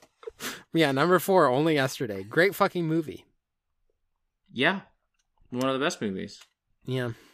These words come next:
Speaker 2: Um, my, we're on number four now?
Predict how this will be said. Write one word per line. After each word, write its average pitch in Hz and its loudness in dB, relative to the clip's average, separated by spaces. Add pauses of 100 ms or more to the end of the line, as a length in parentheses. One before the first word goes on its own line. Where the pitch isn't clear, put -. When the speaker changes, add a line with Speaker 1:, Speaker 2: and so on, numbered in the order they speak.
(1500)
Speaker 2:
Um, 117 -2 (840)
my, 156 0
we're 139 -2
on 135 0
number 123 -2
four 131 -4
now? 160 -8